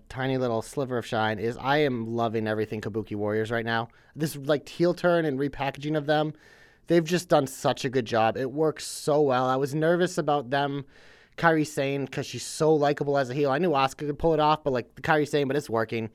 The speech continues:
They've done enough with her that it's working. And I love the, the gif that we got of her just slapping Charlotte's inflatables and it doing no damage. It's like, yeah, because they're balloons. If you put balloons, if I put balloons in my chest and someone was slapping them,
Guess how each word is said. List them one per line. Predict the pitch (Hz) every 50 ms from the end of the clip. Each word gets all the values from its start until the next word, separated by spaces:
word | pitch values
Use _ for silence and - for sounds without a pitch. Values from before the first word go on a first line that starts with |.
| - - - - - _ -
They've | - 170 160
done | 160 196 185
enough | 175 160 156 151 156 -
with | 160 147
her | 165 160
that | 151 143
it's | 139 -
working. | 143 139 139 139 - 139 135
And | 127 123
I | 135 156
love | 170 190 208 214 190
the, | 185 175 156 143 - - - - - _ -
the | - 185 170
gif | 143 131 143 180 175 175
that | 190 185 175
we | 185
got | 185 196 190 190 190
of | -
her | 185 185
just | 160 165 - - -
slapping | - 156 139 156 - 180 165 160
Charlotte's | - - 185 156 160 170 170 -
inflatables | 160 147 - - 147 147 160 156 175 180 185 185 - -
and | - 226 214 - 214
it | 220 220 -
doing | 247 247 226 196
no | 202 226 214
damage. | 170 202 202 208 220 214 190
It's | 196 -
like, | 220 - - 208
yeah, | 262 277 - - - - - _ -
because | 208 - - 240 208
they're | 247 240
balloons. | 185 233 240 240 277 320 233 147 131 - - - - - - -
If | 208 208
you | 254 285
put | - 381 285 220
balloons, | 247 247 254 254 247 233
if | 220 220 262
I | 269
put | 311 370
balloons | 320 311 285 285 277 262
in | 262
my | 247 214
chest | - - 220 214 -
and | -
someone | 240 233 220
was | 202 -
slapping | - 254 277 - 214
them, | - 220